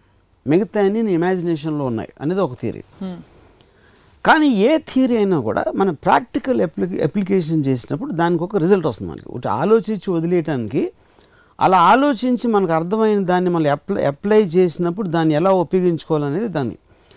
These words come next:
Speaker 1: అప్పుడు నేను ఇందాక చెప్పినట్టు ఈ థియరీని ఎలా అప్లై చేస్తున్నాను? నా ప్రపంచమే ఉంది,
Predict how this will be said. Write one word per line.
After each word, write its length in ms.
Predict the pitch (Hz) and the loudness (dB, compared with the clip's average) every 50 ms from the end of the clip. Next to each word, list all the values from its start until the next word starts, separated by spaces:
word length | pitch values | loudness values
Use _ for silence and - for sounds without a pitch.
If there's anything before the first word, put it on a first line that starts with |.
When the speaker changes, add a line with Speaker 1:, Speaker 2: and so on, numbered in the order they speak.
| - - _ - | -20 -14 _ -2
Speaker 1:
అప్పుడు 220 | - 190 185 254 233 | -2 0 2 4 4
నేను 240 | 226 247 262 269 254 | 4 4 4 4 2
ఇందాక 320 | 233 233 233 233 233 208 | 4 4 6 6 6 6
చెప్పినట్టు 420 | 208 196 185 190 185 190 202 247 | 4 2 2 2 0 0 0 0
ఈ 180 | 254 208 214 233 | 0 0 0 0
థియరీని 340 | 180 - 214 262 269 254 220 | 0 0 0 0 0 2 0
ఎలా 160 | 190 208 233 | 2 2 2
అప్లై 280 | 240 214 196 208 202 196 | 2 0 0 -2 -2 -2
చేస్తున్నాను? 640 | 185 180 170 - - 160 156 143 139 147 147 160 - _ _ _ _ _ _ _ _ _ _ _ _ - | -2 -2 -4 -4 -4 -4 -4 -2 -2 -4 -6 -8 -12 _ _ _ _ _ _ _ _ _ _ _ _ -6
నా 300 | - 110 151 202 254 277 | 0 2 4 6 6 6
ప్రపంచమే 960 | 277 - - 208 202 156 196 196 196 185 - - 175 170 175 202 269 330 370 _ - | 4 4 2 0 0 0 0 0 0 -2 -4 -4 -2 -2 0 -2 -2 -4 -8 _ -6
ఉంది, 240 | - 135 135 113 | -4 -4 -4 -4